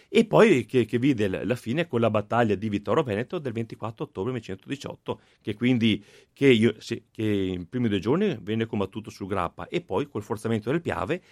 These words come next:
e l'avanzata, ehm, vittoriosa verso Vittorio Veneto e poi il, il, con la firma del, dell'armistizio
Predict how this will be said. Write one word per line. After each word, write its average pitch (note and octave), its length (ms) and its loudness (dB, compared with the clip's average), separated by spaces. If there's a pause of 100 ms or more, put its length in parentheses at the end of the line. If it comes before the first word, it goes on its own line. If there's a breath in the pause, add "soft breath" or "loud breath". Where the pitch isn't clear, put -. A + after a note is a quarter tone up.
e C#3 120 -2
l'avanzata, C3+ 840 2 (240 soft breath)
ehm, E2+ 1400 -2 (440)
vittoriosa G#2+ 720 0
verso F#2 340 -4
Vittorio G2 340 -2
Veneto F2+ 500 -4 (120)
e - 160 -6
poi F#2+ 220 0
il, G2+ 240 -4
il, E2+ 280 -8 (160)
con A#2 120 -2
la A2+ 60 4
firma G#2+ 400 2
del, E2+ 360 -2
dell'armistizio F#2+ 720 -6